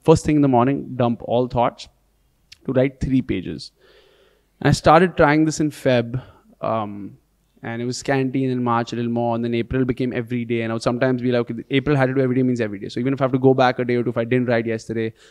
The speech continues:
just couldn't get myself to, I'll write today for yesterday, and I'll write today's, two batches. And then I made it a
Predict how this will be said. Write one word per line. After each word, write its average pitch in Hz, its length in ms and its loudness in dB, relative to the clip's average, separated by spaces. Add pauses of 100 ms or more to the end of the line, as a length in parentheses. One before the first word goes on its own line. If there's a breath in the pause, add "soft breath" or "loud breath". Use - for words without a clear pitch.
just - 140 -20
couldn't 120 240 -4
get 113 60 -4
myself 110 340 -4
to, 139 80 2
I'll 123 80 4
write 110 260 -2 (320)
today 143 240 6
for 135 60 4
yesterday, 123 420 -2
and 135 100 0
I'll 123 120 0
write 107 100 -4
today's, - 340 -10 (120)
two 120 100 0
batches. - 380 -8 (500 soft breath)
And 147 120 4
then 156 120 8
I - 80 10
made 139 160 8
it 139 40 6
a 143 40 6